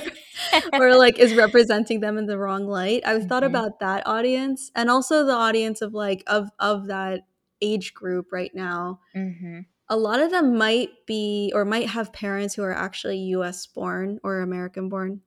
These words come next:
Speaker 2: at this time. So I wonder if it's, like, a lot less relatable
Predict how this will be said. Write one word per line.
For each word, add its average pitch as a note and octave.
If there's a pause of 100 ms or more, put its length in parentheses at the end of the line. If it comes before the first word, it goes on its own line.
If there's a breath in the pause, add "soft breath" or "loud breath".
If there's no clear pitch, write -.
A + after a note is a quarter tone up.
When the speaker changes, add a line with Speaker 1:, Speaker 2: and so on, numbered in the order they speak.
(160)
Speaker 2:
at G3+
this - (240)
time. G3 (580)
So -
I C4
wonder D4+
if E4
it's, C#4+
like, A3+ (160)
a G3+
lot G3
less G3
relatable C4+